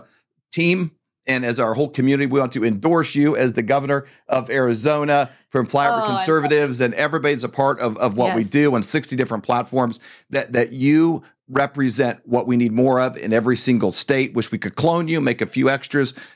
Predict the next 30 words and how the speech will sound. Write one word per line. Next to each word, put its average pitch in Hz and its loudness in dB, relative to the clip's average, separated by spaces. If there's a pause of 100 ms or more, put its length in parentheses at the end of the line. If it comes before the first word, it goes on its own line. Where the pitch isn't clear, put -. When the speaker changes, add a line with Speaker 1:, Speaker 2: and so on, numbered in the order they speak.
(140)
Speaker 1:
uh, 117 0
but, 117 -4
uh, 120 2
you're, 135 0
you're 131 0
doing, 147 0 (760)
you're, - -2 (440)
you're 151 2
doing 185 0
what 156 0
we 131 2
pray 143 0
somebody 131 0
would 101 -2
do. 92 2
Speaker 3:
That's 185 -2
right. 180 -4
Speaker 1:
And 151 0
so 156 2
when 143 2
somebody 170 0
actually 139 0
stands 135 0 (120)
up 127 -2
and 104 0
does 127 0
what 113 0
you're 113 0
praying 135 0
for, 101 0